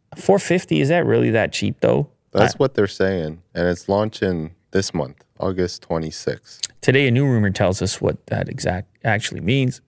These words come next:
Speaker 1: Apparently, the affordable smartphone is due to launch on August twenty-sixth, allegedly be priced at four hundred fifty dollars.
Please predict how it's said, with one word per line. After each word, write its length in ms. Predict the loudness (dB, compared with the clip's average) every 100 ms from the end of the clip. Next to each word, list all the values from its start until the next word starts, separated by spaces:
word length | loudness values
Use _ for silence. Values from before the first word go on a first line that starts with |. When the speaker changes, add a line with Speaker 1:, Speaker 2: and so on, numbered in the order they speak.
| _
Speaker 1:
Apparently, 520 | -2 0 0 -2 -4
the 120 | -2
affordable 440 | -4 2 4 4 2 2
smartphone 380 | 2 2 2
is 80 | 0
due 160 | 2 2
to 60 | 4
launch 280 | 4 2 2
on 80 |
August 240 | 2 0 0
twenty-sixth, 480 | 0 0 0 0 2
allegedly 480 | 4 2 2 0
be 120 | 0 -2
priced 360 | 0 0 0
at 100 | -6
four 220 | -2 2
hundred 180 | 2 0
fifty 180 | -4 -4
dollars. 440 | 2 4 4 0